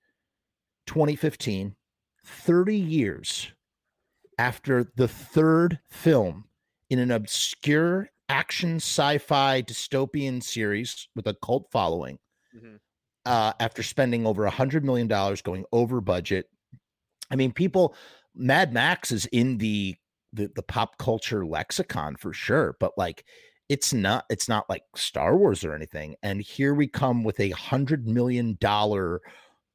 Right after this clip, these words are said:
Speaker 1: uh, fourth film sequel that is, again, thirty years past the original. The, I mean, the,
Speaker 2: Not,
Speaker 1: the,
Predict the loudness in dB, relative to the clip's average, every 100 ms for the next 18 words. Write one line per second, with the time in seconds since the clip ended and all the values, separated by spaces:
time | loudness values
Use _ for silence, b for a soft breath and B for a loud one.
0 | 2 4 4 0 -4 -4 2 4 4 -2
1 | 0 4 6 4 2 0 -4 _ _ _
2 | _ _ _ _ _ -20 _ 0 2 4
3 | 4 4 0 _ _ _ _ _ _ _
4 | -2 2 2 0 _ _ _ _ _ _
5 | _ _ 0 0 0 -2 -8 _ _ _
6 | -20 -10 -4 2 2 2 -2 -10 -20 -18
7 | 2 4 4 0 0 0 0 -2 -6 -12
8 | _ -4 0 0 -2 -6 -10 -18 _ _
9 | _ _ _ _ -6 -2 -2 -2 -6 -2
10 | 0 2 0 0 -4 -4 0 2 2 4
11 | 4 4 4 0